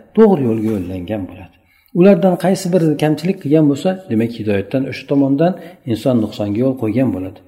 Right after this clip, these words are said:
Har birimiz, demak, o'sha bittasidan yoki o'sha oltitani bir qanchasidan hali ham mukammal qilolmaganligimizdan shikoyat qilamiz.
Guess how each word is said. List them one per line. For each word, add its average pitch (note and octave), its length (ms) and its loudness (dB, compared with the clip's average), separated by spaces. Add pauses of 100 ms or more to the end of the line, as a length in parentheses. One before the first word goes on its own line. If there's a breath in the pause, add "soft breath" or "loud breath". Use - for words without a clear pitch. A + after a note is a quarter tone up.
(480)
Har D#3+ 280 2
birimiz, F3+ 480 0 (460)
demak, A#2+ 280 -4 (360 loud breath)
o'sha B2+ 200 -8
bittasidan A#2 680 -4
yoki A2+ 260 -2
o'sha A#2+ 200 -4
oltitani A#2+ 420 -2
bir D#3 120 -4
qanchasidan C#3+ 600 -4 (260 loud breath)
hali C#3 260 -4
ham D#3 180 0
mukammal B2+ 460 0
qilolmaganligimizdan G#2+ 1120 -4
shikoyat G2 460 -10
qilamiz. F2+ 360 -16